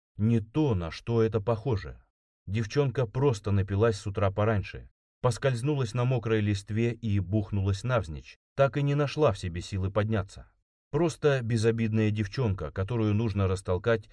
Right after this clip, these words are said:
и помочь встать. А ещё лучше отправить домой. Совсем ведь молоденькая,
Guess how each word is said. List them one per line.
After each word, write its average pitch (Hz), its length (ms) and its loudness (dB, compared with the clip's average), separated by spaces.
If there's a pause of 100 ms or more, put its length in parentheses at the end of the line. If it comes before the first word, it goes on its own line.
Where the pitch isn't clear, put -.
(140)
и 98 100 -2
помочь 98 460 2
встать. - 500 -6 (320)
А 95 240 2
ещё 98 420 -2
лучше 87 600 -6
отправить 131 440 0
домой. 110 480 0 (360)
Совсем 113 480 0
ведь 87 180 -6
молоденькая, 76 800 -4